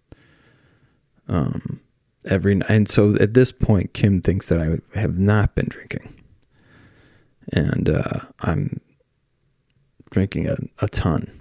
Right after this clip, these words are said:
and just able to, to hide it. And I didn't want to admit that I was an alcoholic.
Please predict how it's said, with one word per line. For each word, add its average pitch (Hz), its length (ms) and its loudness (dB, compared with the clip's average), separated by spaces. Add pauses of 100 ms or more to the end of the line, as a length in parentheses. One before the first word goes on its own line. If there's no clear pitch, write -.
(760)
and 87 120 -2
just - 400 -4
able 80 260 0
to, - 420 -2 (880)
to - 100 -12
hide - 280 -4
it. - 120 -12 (1160)
And 101 80 4
I 92 180 4 (1040)
didn't 113 240 6
want 107 180 6
to 107 60 8
admit 101 300 4
that 104 100 6
I 101 80 4
was 98 140 4
an 98 80 4
alcoholic. 87 840 0